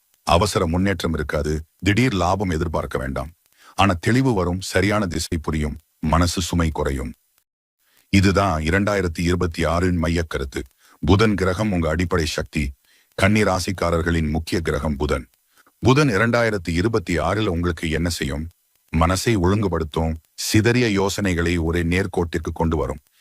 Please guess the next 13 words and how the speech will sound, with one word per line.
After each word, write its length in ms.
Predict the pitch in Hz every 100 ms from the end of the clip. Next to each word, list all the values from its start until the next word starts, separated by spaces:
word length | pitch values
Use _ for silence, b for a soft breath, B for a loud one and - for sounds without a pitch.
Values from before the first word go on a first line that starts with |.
| b b
எது 280 | - 113 143
தேவையோ 440 | 117 113 113 113
எது 280 | 120 90 95
வேண்டாமோன்னு 500 | 95 95 85 82 87 80
பிரிச்சு 220 | 82 -
காட்டும். 380 | 78 64 67 69 - b b b
கடந்த 380 | - 117 135 127
வருஷங்கள்ல 460 | 117 104 113 110 110
புதன் 280 | 101 107
உங்களை 280 | 113 104 90
அதிகமா 360 | 80 104 120 120
யோசிக்க 360 | 98 92 82 76
வச்சது. 320 | 69 69